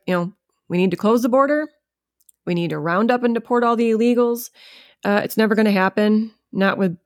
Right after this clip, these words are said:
Biden in there. Um, but stay vigilant, stay locked and loaded. I know I am. But, all right, that's no more Hamas talk.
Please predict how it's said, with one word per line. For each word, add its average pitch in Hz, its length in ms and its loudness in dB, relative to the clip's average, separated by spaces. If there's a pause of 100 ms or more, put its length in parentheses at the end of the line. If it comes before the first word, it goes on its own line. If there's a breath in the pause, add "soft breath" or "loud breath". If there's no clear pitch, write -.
(120)
Biden 185 520 0
in 180 160 -2
there. 190 480 0 (160)
Um, 170 560 -4 (520)
but 180 220 -4
stay 233 220 0
vigilant, 214 520 0 (680 loud breath)
stay 196 220 -2
locked 196 280 2
and 175 80 -2
loaded. 220 440 0 (100)
I 180 100 -4
know 160 200 -4
I 214 180 2
am. 208 440 2 (720 loud breath)
But, - 280 -6 (1000 loud breath)
all 185 120 2
right, - 200 -2
that's - 500 -2 (1300 loud breath)
no 214 200 2
more 254 140 2
Hamas 196 320 0
talk. - 400 -4